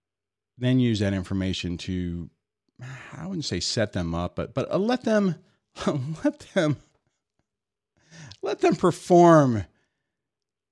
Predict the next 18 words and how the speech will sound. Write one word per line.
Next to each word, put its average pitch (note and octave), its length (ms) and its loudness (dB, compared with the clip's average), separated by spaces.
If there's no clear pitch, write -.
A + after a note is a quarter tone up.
And B3+ 120 -4
I G3+ 80 -2
wouldn't G#3+ 180 0
say G#3+ 100 4
at F#3+ 100 4
their C3+ 100 4
best, A2+ 560 2
but B2 80 -2
at C3+ 120 2
their A#2 140 4
truest C#3+ 580 6
nature. F2 520 -6
Let F3 200 -4
them D3 320 4
demonstrate F3+ 600 6
to D#3 100 2
the C#3 100 4
world G#2+ 540 0